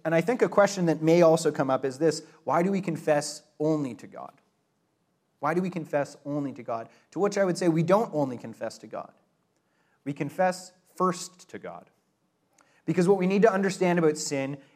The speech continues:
is sin is always first against God. We were made to reflect the image of God. We were made to live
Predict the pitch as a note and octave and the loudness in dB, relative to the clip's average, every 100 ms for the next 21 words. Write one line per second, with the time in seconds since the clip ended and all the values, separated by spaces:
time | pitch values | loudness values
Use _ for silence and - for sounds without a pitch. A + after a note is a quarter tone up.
0 | - D3 - F#3+ F#3+ F3 D#3 D3+ - D3+ | -4 -4 -2 -2 0 0 -2 -4 0 4
1 | D3+ D3+ D3+ D3 C3+ C3+ - - C3 A#2 | 4 4 0 -4 -6 -6 -8 -12 -12 -10
2 | A2+ A2 - _ - B2 G2 F#2 _ _ | -14 -14 -20 _ -8 -4 -4 -8 _ _
3 | _ _ _ _ _ _ _ - F#3 G3 | _ _ _ _ _ _ _ -2 2 4
4 | F#3 E3+ F#3 F3 D#3+ E3 C#3+ C3+ D#3 E3 | 4 2 4 4 4 0 -2 -2 2 2
5 | E3 - C#3 D3+ D#3 C#3+ C3+ B2+ A2 G#2+ | 2 -12 -10 -4 -4 -4 -6 -8 -10 -10
6 | _ _ _ _ _ - F#3+ F3+ E3+ F#3+ | _ _ _ _ _ -2 2 4 4 2
7 | F#3 E3+ D3 C3 - _ - C3+ F3 F#3+ | 0 0 -6 -10 -20 _ -8 2 6 6
8 | F3+ | 4